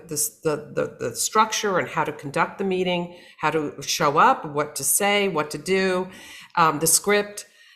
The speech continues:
and the PowerPoint presentation so that they actually can succeed. And we also provide, uh, the pre-marketing package being overnighted to the seller before they even, they get the bomb. So they get everything to, to ensure that the agent's gonna get the,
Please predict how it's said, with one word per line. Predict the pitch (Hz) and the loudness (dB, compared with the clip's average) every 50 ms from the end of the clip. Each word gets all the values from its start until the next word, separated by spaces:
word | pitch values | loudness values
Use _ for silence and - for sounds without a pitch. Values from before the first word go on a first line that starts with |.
| _ _ - | _ _ 0
and | 185 185 185 185 | 2 2 2 2
the | 175 | 0
PowerPoint | 180 - 185 170 165 165 165 - 165 143 - - | -2 0 2 4 4 2 2 0 -4 -4 -4 -6
presentation | - 165 147 147 151 139 - 156 151 143 143 - 151 143 143 | -6 -4 -4 -4 -4 -6 -6 -6 -6 -6 -4 -4 -4 -2 0
so | - - 170 156 | 2 2 2 4
that | 147 165 160 156 165 | 4 2 2 2 2
they | - 170 165 165 165 160 - - - - | 2 4 4 4 0 -4 -10 -10 -4 -2
actually | 170 170 170 - - 170 170 165 | -2 -2 -2 -4 -6 -4 -6 -6
can | 165 - 170 156 160 156 147 - - - | -4 -4 -4 -4 -4 -4 -6 -8 -8 -4
succeed. | - - 170 - - - - 196 190 170 147 147 - - | -4 -4 -2 -2 -4 -4 -2 -2 -2 -2 -2 -4 -2 0
And | 180 175 175 170 | 0 0 0 0
we | 180 180 190 | 0 2 2
also | 190 233 - - - 202 175 | 4 4 2 2 -2 -4 -4
provide, | - 175 160 - 160 156 151 156 151 147 - - - - - - _ - | -4 -4 -2 -2 0 0 0 -2 -4 -6 -14 -20 -20 -20 -20 -20 _ -4
uh, | - 156 151 147 | 0 0 2 2
the | 147 165 | 0 -2
pre-marketing | 160 - - 226 208 196 196 185 202 226 175 - 175 160 139 139 139 | -4 -2 -2 0 2 4 4 4 4 4 2 0 -2 -2 -2 -4 -4
package | - 165 147 143 - - 147 - - - - _ _ - | -2 -2 -2 -2 0 -4 -6 -4 -6 -10 -10 _ _ -10
being | - 160 160 156 160 | -4 -2 -2 0 2
overnighted | 170 180 170 160 170 160 165 156 151 147 143 139 | 2 2 4 4 2 2 2 0 0 0 -2 -4
to | - - | -6 -8
the | - 143 | -6 -2
seller | - - - 151 147 143 139 139 | -2 0 0 0 0 0 -2 -2
before | 151 147 - - 160 156 | -4 -6 -2 0 0 0
they | 151 147 143 | 2 0 -2
even, | 147 143 135 117 | -2 -4 -4 -2
they | - 151 | -2 0
get | - 170 165 - | 0 0 -2 0
the | - | 0
bomb. | 160 196 185 160 127 110 107 - - _ - - - - - - - - | 2 4 4 4 2 0 -4 -14 -18 _ -20 -20 -20 -20 -20 -20 -20 -10
So | - - - 196 180 185 180 175 165 | -4 -2 2 2 4 4 4 2 0
they | 160 170 190 175 | 0 -2 -2 0
get | 190 208 190 180 - | 2 2 2 2 2
everything | 196 214 247 262 277 220 208 - 175 160 151 156 156 - | 2 2 2 2 0 -2 -2 -2 -4 -4 -4 -4 -6 -4
to, | - 175 143 165 - - - - | -4 -4 -4 -6 -10 -14 -12 -10
to | - - 180 170 165 165 165 165 | -6 -4 -2 -2 -2 -2 -2 -4
ensure | 170 170 165 160 156 - - - - 226 226 214 202 | -4 -4 -4 -2 -2 -2 -2 2 2 2 4 4 2
that | 170 160 160 - | 2 0 -2 -2
the | 170 165 170 | -2 0 0
agent's | 170 175 175 175 156 147 - | 0 0 0 -4 -4 -4 -4
gonna | - 160 156 | -2 -2 -2
get | 147 151 147 147 - | -2 -2 -4 -4 -4
the, | 160 151 151 151 147 | -4 -4 -4 -4 -6